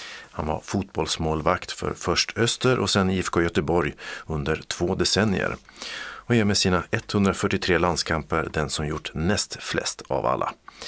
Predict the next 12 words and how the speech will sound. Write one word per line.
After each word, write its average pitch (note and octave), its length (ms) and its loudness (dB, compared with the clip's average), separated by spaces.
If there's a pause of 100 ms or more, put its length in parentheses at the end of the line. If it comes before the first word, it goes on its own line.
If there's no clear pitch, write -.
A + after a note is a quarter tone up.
(420)
Allra A#2 320 4
kändast A#2 420 2
är A2 60 4
han G#2 100 2
för F#2+ 100 -6
några F#2+ 180 2
avgörande E2+ 540 2
straffräddningar D#2+ 840 0
i D#2+ 160 -4
V E2 320 -2
M D#2 200 -2
nittonhundranittiofyra, D#2+ 1200 -2